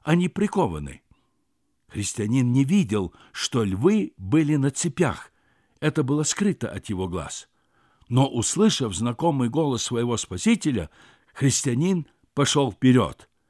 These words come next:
Львы зарычали, но они не могли коснуться его. Так Иисус Христос своей пролитой кровью на Голгофе обессилил дьявола, так что враг скован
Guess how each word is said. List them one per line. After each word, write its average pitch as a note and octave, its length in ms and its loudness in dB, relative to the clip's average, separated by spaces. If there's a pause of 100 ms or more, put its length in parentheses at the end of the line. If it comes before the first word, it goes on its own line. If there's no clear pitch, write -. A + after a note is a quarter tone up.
(360)
Львы A#2 440 6 (140)
зарычали, A#2 920 0 (400)
но A#2 300 2
они A2 260 0
не G2+ 140 0
могли G#2+ 460 -2 (260)
коснуться A#2 580 -4
его. E2+ 400 -6 (680)
Так G#3 260 2
Иисус D#3+ 460 2
Христос - 580 -2 (100)
своей C3+ 460 0
пролитой D#3+ 500 0
кровью C#3+ 540 0 (220)
на A#2+ 140 0
Голгофе B2 680 -2 (300)
обессилил A#2 920 0
дьявола, F#2+ 640 -2 (420)
так D#3 220 0
что A#2+ 460 -2
враг D#3+ 580 0 (100)
скован A2 680 0